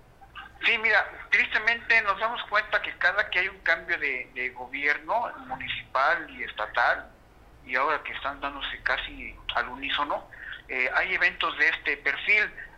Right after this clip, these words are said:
Eh, siempre yo recuerdo que también en otro momento, hace tres años, acá en el Mercado Central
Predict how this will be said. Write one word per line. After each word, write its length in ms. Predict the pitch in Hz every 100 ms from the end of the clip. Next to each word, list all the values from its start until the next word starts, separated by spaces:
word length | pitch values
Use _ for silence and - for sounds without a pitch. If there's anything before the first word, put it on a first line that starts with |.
| -
Eh, 240 | 143 139 - 170
siempre 640 | 185 190 196 202 208 - -
yo 320 | 165 180 180
recuerdo 720 | 170 - 160 165 165 170 165
que 380 | - 131 123 120 - -
también 440 | 131 131 135 156 156
en 140 | 139
otro 220 | 143 156
momento, 600 | 143 135 156 156 202 202
hace 260 | 135 131 131
tres 280 | 147 170 175
años, 300 | 165 175 233 - - - - - -
acá 400 | 123 - 151 156
en 80 | 143
el 100 | 131
Mercado 420 | 131 - 143 147
Central 520 | 135 127 143 147 196